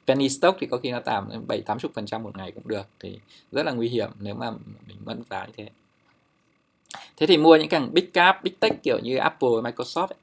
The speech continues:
thì mình ôm nó thì nó lên từ từ, sau đó mình sell call thì mình cứ ăn dần được. Cái, cái khả năng mà mình bị exercise khá là thấp. Rồi, thế sau khi chọn được stock tốt để mua share rồi ấy, thì mình chọn cái call strike mình sell như thế nào.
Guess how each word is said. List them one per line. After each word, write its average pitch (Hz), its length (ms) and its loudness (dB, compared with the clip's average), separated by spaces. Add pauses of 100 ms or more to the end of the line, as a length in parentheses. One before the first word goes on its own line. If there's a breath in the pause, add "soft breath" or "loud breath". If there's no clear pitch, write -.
(380)
thì 113 60 -6
mình 120 180 -4
ôm 151 300 2
nó 143 400 4
thì 156 80 -2
nó 139 100 0
lên 143 180 0
từ 131 160 0
từ, 120 260 4
sau 127 120 -4
đó 120 100 0
mình 131 120 -6
sell 131 240 0
call 120 220 -2
thì 113 60 -12
mình 101 140 -10
cứ 113 80 -4
ăn 117 160 -2
dần 98 220 -8
được. 92 140 -16 (800)
Cái, 113 140 0
cái 123 180 -2
khả 110 120 6
năng 117 240 0
mà 113 60 -4
mình 104 160 -4
bị 98 100 -8
exercise 110 560 -6
khá 107 100 -4
là 131 100 -6
thấp. - 200 -8 (2250)
Rồi, 107 220 -4 (440 soft breath)
thế 165 100 2
sau 190 140 8
khi 190 140 4
chọn 147 200 6
được 135 140 4
stock - 320 2
tốt 220 200 4
để 135 80 2
mua 131 160 0
share 143 260 0
rồi 120 240 2
ấy, - 140 -4
thì 127 100 -8
mình 113 160 -4
chọn - 260 0
cái 117 300 0 (220)
call 147 180 6
strike 139 300 4
mình 123 140 -2
sell 127 260 2
như 120 80 -6
thế 117 120 -6
nào. 123 240 2